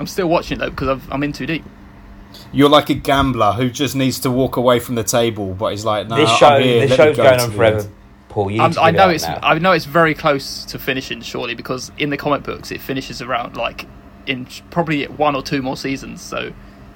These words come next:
Speaker 1: I just wanna
Speaker 3: Even
Speaker 1: know what
Speaker 3: that's
Speaker 1: they do.
Speaker 3: pa-, painful enough, man.
Speaker 2: Has it ruined the early bits for you, like Game of Thrones has ruined the early seasons?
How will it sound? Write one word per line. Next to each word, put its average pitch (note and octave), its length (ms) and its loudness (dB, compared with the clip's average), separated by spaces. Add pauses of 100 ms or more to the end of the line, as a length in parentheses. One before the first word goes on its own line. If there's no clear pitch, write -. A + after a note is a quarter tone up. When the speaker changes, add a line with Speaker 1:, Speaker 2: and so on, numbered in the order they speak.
(1040)
Speaker 1:
I G3 40 -6
just G3 120 -4
wanna C3+ 180 2
Speaker 3:
Even G#2 100 -2
Speaker 1:
know A2 120 6
what - 60 2
Speaker 3:
that's C3+ 140 -2
Speaker 1:
they F#3+ 200 2
do. - 40 -6 (220)
Speaker 3:
pa-, - 240 -4 (180)
painful G#2+ 380 -4
enough, G2+ 340 -2
man. G#2+ 300 -2 (280)
Speaker 2:
Has C3+ 180 4
it D#3 100 2
ruined C#3 460 4 (140)
the C3 220 -2
early B2+ 600 -2
bits A2 260 -6
for G2+ 100 -10
you, G2 220 -6
like G#2+ 280 -2
Game A2 180 -4
of F#2+ 80 -10
Thrones G2+ 460 -6 (100)
has F#2+ 180 -8
ruined F#2+ 280 -6
the F2+ 140 -6
early F#2+ 200 -4
seasons? F2+ 560 -10